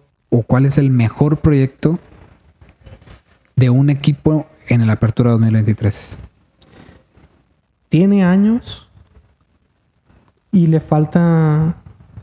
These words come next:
Speaker 2: le falta sí consolidarse,
Speaker 1: Ujú.
Speaker 2: quedarse ahí,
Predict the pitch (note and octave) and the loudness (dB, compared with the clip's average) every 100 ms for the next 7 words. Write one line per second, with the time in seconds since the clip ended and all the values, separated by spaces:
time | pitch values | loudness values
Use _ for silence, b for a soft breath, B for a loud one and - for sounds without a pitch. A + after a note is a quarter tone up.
0 | - D#3 - D#3 D3+ E3+ - E3 - _ | -2 -2 0 -2 0 -2 0 -2 -4 _
1 | _ _ _ E3 D#3 D3+ D3+ D3 - G#3+ | _ _ _ -4 0 0 0 0 -2 -2
2 | A3 - - - A2+ B2 D#3 D#3+ E3+ - | -4 -6 -8 -2 0 2 2 0 -2 0
3 | D#3+ E3+ A3+ | 0 0 -2